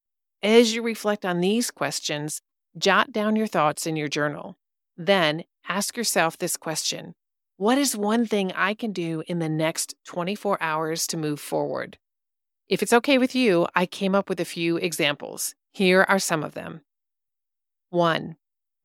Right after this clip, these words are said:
do you sense your conscience directing you to repent and seek forgiveness from God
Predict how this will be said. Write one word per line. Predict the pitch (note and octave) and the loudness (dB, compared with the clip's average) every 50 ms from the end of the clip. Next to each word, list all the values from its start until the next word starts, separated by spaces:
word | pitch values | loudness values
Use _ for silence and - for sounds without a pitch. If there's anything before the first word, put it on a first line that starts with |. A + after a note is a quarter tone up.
| F#3 E3 | -14 -8
do | - A3 A3 A3+ B3 C4 C#4 | -2 0 0 2 2 2 2
you | C#4+ C#4 C4+ D4 D4 | 2 0 0 0 -2
sense | C#4 - - - F3 D#3 D#3 D#3+ - - - | -2 -2 0 2 2 2 2 0 -2 -4 -4
your | F3+ D#3+ | -4 -4
conscience | - - - E3+ D#3+ E3 D#3 - D#3+ C#3+ - D3+ - | -6 -6 -4 -4 -2 -2 -2 -4 -6 -6 -6 -8 -8
directing | - - E3 D3+ E3 D#3+ D#3 - - F#3+ F3 D#3+ | -8 -8 -4 0 0 0 0 -2 -6 -6 -4 -2
you | D#3 D3+ D3 D3 | -2 -2 -4 -4
to | - - D3+ | -6 -6 -6
repent | D3+ C#3+ C#3+ - - - F3 D#3+ C#3+ - - - - _ _ _ | -6 -6 -6 -10 -12 -8 -6 -6 -6 -6 -10 -14 -20 _ _ _
and | F#3 E3+ D#3+ | -6 -6 -4
seek | - - F3+ D#3+ - - | -2 -2 -4 -4 -4 -6
forgiveness | - E3+ D3+ - D#3 D3 D#3 D3+ D3 - | -8 -6 -4 -4 -4 -4 -2 -4 -4 -4
from | - D#3+ D3 D3+ | -4 -4 -4 -4
God | - D3+ D#3 D3+ C#3+ D3 D3+ D#3 | -4 -2 -2 0 0 -2 -4 -6